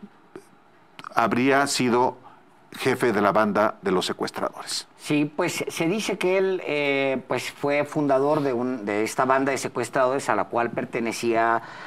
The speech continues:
Speaker 2: Florence Cassés. En todo caso, otra vez, eh, no vamos a saber si, si queda absuelto, no vamos a saber nunca si era un criminal o no, Álvaro. Todo por violentar el debido proceso.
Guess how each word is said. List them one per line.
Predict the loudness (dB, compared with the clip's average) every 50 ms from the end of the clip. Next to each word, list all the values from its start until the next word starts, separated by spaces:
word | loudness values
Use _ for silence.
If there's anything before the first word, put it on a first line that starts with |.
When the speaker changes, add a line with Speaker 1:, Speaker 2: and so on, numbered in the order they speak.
| -14 -14 -10
Speaker 2:
Florence | -4 0 2 4 4 2 2 0
Cassés. | 0 -2 0 0 0 -2 -2 -4 -10 -16 -20 -20 -20 -20 -20 -20 -20 -20 -16 _ -2
En | 0 2 2 2 2 2
todo | 2 2 2 0 0 2
caso, | 2 2 2 2 -2 -4 -4 -4 -4
otra | -2 -2 0 2 2 2
vez, | 2 2 0 -2 -4 -6 -10 -12 -16 -20 -20 -20 -20 -20 -20 -20 -20 -20 -20 -20 -20 -20 -18 -10 -4
eh, | -2 0 0 2 2 0 0 0 0 -2 -2 -4 -8 -14 -12 -6
no | -2 0 2 2
vamos | 2 2 2 0 -2 -2
a |
saber | 0 2 2 2 4 2 2 0 -2 -6 -12 _ _ -20 -20 -20
si, | -18 -14 -10 -8 -4 -2 0 2 2 0 0 -2 -6
si | -4 -4 -4 -2
queda | -2 -2 0 0 0
absuelto, | -2 -2 -2 -2 0 0 -2 -2 -4 -8 -8 -8 -16 -20 -20 -20 -20 -10 -2
no | 0 2 2
vamos | 2 2 0 0
a | -2 -2
saber | 0 0 2 2 2
nunca | 2 0 0 0 0 0
si | 0 0 0 2 2
era | 2 2 0
un | 0 -2
criminal | -2 0 0 0 2 2 2 2 0
o | 0
no, | 0 2 2 2
Álvaro. | 2 2 0 -2 -4 -8 -16 -20 -20 -20 -18 -14 -4 0
Todo | 0 2 4 2 2 0 0
por | -2 -2 0 0 0
violentar | 0 0 2 2 2 0 0 0 2 2 2 2 2 0 -4 -12 -16 -6 -4
el | -2 0 0
debido | 2 2 2 0 0
proceso. | 0 -2 -2 -2 0 -2 -2 -2 -4 -6